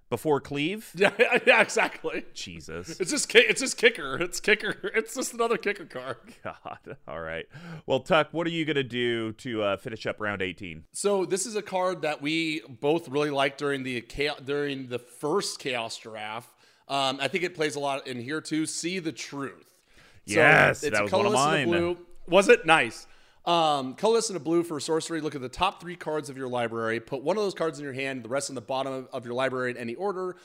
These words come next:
Speaker 2: If this was cast from anywhere other than your hand, put those cards into your hand instead.
Speaker 1: Yeah.
Speaker 2: So
Speaker 1: Get it, baby.
Speaker 2: y-, it's, it's a sorcery speed, which kinda sucks.
Speaker 1: Yeah.
Speaker 2: Um, but, but again, like, four mana for four cards and seeing seven seems pretty solid,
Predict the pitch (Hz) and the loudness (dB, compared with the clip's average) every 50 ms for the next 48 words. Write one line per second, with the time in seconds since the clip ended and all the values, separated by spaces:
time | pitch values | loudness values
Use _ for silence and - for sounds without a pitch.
0 | - _ _ - 147 190 185 170 165 - - 165 160 156 - - 147 139 - - | -20 _ _ -4 -2 -2 -2 -2 -4 -4 -2 -2 0 0 -2 -4 -6 -8 -8 -8
1 | 165 190 214 214 185 165 156 151 135 139 127 127 123 127 123 123 117 110 123 123 | -8 -6 -4 0 2 2 2 2 0 -2 -2 -2 -6 -4 -6 -6 -6 -6 -6 -4
2 | 120 123 123 117 - 160 - 165 165 - - - 139 143 139 131 - - - 135 | -4 -4 -4 -2 -4 -4 -4 -4 -8 -8 -6 -4 -2 -2 -2 -2 -6 -8 -8 -8
3 | 135 98 85 80 82 90 95 101 104 110 110 113 107 107 107 107 104 101 101 92 | -6 -6 -4 -2 0 4 6 6 8 8 8 8 8 8 8 6 6 4 4 2
4 | 90 85 78 - - - - - - - - 175 165 127 135 143 139 113 131 104 | 0 -2 -4 -6 -12 -16 -16 -12 -10 0 4 6 8 8 8 6 6 4 2 -2
5 | 95 92 90 90 87 87 85 - - - - - - - - - - - - - | -4 -4 -4 -4 -6 -8 -10 -12 -16 -16 -16 -16 -14 -12 -12 -12 -12 -14 -16 -12
6 | - 147 165 170 170 175 170 175 190 185 180 180 185 160 - - 196 214 220 214 | -2 -2 0 2 2 2 2 2 -4 -4 -4 -2 0 -2 2 4 4 2 2 2
7 | - 220 202 - - 208 202 202 202 190 185 175 - - 190 185 185 175 - - | -2 -2 -4 -4 -2 -2 -2 -2 -2 -2 -4 -6 -4 0 2 2 2 2 0 0
8 | 190 180 180 185 - - - - 113 110 - 196 - 131 127 131 127 113 - - | 2 0 0 0 -2 2 6 8 8 10 8 8 6 2 -4 -6 -10 -10 -2 2
9 | 185 175 165 151 - - - - - - - - - - 233 233 214 160 147 180 | 2 2 2 2 -2 -6 -18 -18 -18 -18 -18 -10 2 4 4 4 4 4 6 6
10 | 170 151 139 131 135 135 135 131 - - - - 175 175 185 180 165 156 156 160 | 6 6 4 2 2 2 0 0 -2 -12 -2 0 2 2 2 2 2 2 2 2
11 | 165 160 160 160 160 160 - 147 131 - - - 151 160 156 147 147 - - 135 | 2 2 0 0 -2 -4 -8 -12 -12 -12 -12 -6 -2 0 0 0 -2 -4 -4 -2
12 | 139 143 151 160 165 160 143 - 143 131 120 - - 147 143 143 135 120 - - | -2 -2 -2 -2 -4 -6 -8 -8 -8 -6 -6 -6 -6 -4 -6 -6 -6 -4 -4 -2
13 | - 135 123 131 147 170 170 165 139 - 139 143 156 143 - - 156 160 151 - | 0 0 0 0 0 -2 -2 -2 -4 -4 -6 -6 -6 -6 -8 -6 -6 -6 -6 -4
14 | 165 156 156 160 165 165 165 170 | -4 -4 -4 -4 -4 -6 -8 -10